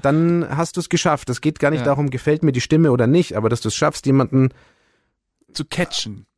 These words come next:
Speaker 1: wach
Speaker 2: Ja,
Speaker 1: zu kriegen.
Speaker 2: wach zu kriegen,
Speaker 1: Das hat
Speaker 2: ja.
Speaker 1: viel mit Wachheit zu tun und Konzentration.
Speaker 2: Ja.
Speaker 1: Das ist
Speaker 2: Spannend.
Speaker 1: eigentlich das. Und dann, und dann sucht man den Take, dann probiert man aber auch aus, es ist auch eine Geschmacksfrage. Es wählen ja dann andere Leute aus in der
Speaker 2: Mhm.
Speaker 1: Produktion, das heißt, ich liefere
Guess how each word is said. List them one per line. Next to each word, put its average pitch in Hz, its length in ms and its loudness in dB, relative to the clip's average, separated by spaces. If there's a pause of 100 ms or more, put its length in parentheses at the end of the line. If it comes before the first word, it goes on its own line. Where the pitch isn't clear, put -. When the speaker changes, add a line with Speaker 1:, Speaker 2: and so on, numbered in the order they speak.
Speaker 1:
wach 151 240 -4
Speaker 2:
Ja, 165 60 -4
Speaker 1:
zu 147 100 -2
kriegen. 117 240 -2
Speaker 2:
wach 92 80 -4
zu 117 140 -8
kriegen, 107 240 -10
Speaker 1:
Das 117 80 -8
hat 113 80 -4
Speaker 2:
ja. 113 40 -8
Speaker 1:
viel 180 100 0
mit 151 140 -6
Wachheit 139 360 -4
zu 117 80 -12
tun 120 180 -2
und 101 140 0
Konzentration. 98 840 -6
Speaker 2:
Ja. 117 280 -10 (500)
Speaker 1:
Das - 140 -18
ist - 0 -
Speaker 2:
Spannend. 143 380 -6
Speaker 1:
eigentlich 101 200 -8
das. 87 180 -10
Und 110 140 -4
dann, 156 220 2
und 135 160 -2
dann 160 120 2
sucht 180 280 -6
man 156 100 2
den 135 140 0
Take, 143 220 -6
dann 139 120 0
probiert 151 320 -4
man 147 100 0
aber 117 140 0
auch 101 100 -4
aus, 147 280 0
es 123 80 -8
ist 120 120 -8
auch 110 120 -2
eine 120 140 0
Geschmacksfrage. 131 720 -2 (540)
Es 98 120 -6
wählen 120 220 2
ja 113 80 0
dann 110 180 -2
andere 127 240 2
Leute 101 320 2
aus 143 220 0
in 143 60 2
der 131 60 0
Speaker 2:
Mhm. 127 40 -6
Speaker 1:
Produktion, 123 480 -4
das - 160 -8
heißt, 113 220 -2
ich - 140 -10
liefere 110 360 0